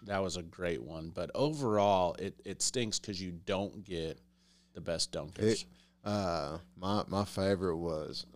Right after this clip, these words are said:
Speaker 2: ah, Vince Carter. Man.
Speaker 1: Yeah. But he was one of the best dunkers.
Speaker 2: Yeah.
Speaker 1: Was it in the,
Speaker 2: He had some
Speaker 1: uh,
Speaker 2: creativity, too.
Speaker 1: was it when he was playing on the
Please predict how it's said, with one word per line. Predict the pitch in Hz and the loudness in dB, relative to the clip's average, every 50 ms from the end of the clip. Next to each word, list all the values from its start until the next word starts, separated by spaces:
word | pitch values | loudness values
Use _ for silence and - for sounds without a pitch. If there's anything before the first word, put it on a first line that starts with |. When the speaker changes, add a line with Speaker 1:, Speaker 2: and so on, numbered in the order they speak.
| - - | -16 -8
Speaker 2:
ah, | - 85 104 107 98 85 76 - - - - - _ _ _ _ _ _ _ _ _ _ _ _ _ - - | 0 4 6 6 6 4 2 -2 -10 -14 -20 -20 _ _ _ _ _ _ _ _ _ _ _ _ _ -14 -8
Vince | 92 87 92 107 107 - | -4 -2 0 0 0 0
Carter. | - - 85 76 76 73 - - - - - - - - _ - | 0 0 -2 -2 -2 -2 -4 -8 -12 -14 -16 -20 -20 -20 _ -8
Man. | 95 104 113 117 110 101 - - - - - _ _ _ - | -4 -2 0 0 -2 -2 -6 -10 -14 -20 -20 _ _ _ -4
Speaker 1:
Yeah. | - 107 104 92 80 - - - _ _ _ _ _ _ _ _ _ _ _ _ _ _ _ _ _ _ _ - | 0 2 2 2 2 -2 -8 -20 _ _ _ _ _ _ _ _ _ _ _ _ _ _ _ _ _ _ _ 0
But | - 143 123 | 2 2 6
he | 120 147 151 | 8 8 8
was | 139 139 123 - - | 8 8 6 4 2
one | 127 120 117 | 2 2 2
of | 104 | 2
the | 101 90 | 0 2
best | 98 104 98 - - - | 2 2 2 2 0 -2
dunkers. | 113 110 110 - - 82 67 - - | -2 -2 -2 -2 -4 -6 -6 -4 0
Speaker 2:
Yeah. | 110 117 117 113 110 110 110 107 101 101 92 - - - _ _ _ - | 4 6 6 6 6 4 2 0 -2 -4 -12 -16 -20 -20 _ _ _ 0
Speaker 1:
Was | 127 131 120 127 | 2 4 6 6
it | 123 117 | 4 6
in | 135 156 175 190 196 | 4 4 4 4 4
the, | 196 | 4
Speaker 2:
He | 175 143 123 113 110 | 4 4 4 6 6
had | 101 95 90 87 82 | 6 6 6 6 6
some | 82 80 78 | 4 2 2
Speaker 1:
uh, | |
Speaker 2:
creativity, | - - 92 85 82 - 101 95 87 82 78 | -2 -4 -4 -4 -2 -4 -4 -4 -4 -8 -12
too. | - - 92 82 80 - _ _ _ _ _ _ _ _ _ _ _ _ _ _ _ _ _ _ _ _ _ - | -14 -14 -18 -18 -18 -20 _ _ _ _ _ _ _ _ _ _ _ _ _ _ _ _ _ _ _ _ _ 2
Speaker 1:
was | 131 127 117 | 4 4 4
it | 127 120 | 4 2
when | - 123 135 151 | 4 4 4 4
he | 160 156 147 156 147 131 | 4 4 4 4 4 4
was | 120 113 - | 4 2 0
playing | - - 117 117 120 117 113 | -2 0 2 4 4 4 4
on | 113 107 104 101 95 | 2 2 0 0 0
the | 92 87 82 76 76 101 | 0 -2 -2 -4 -6 -8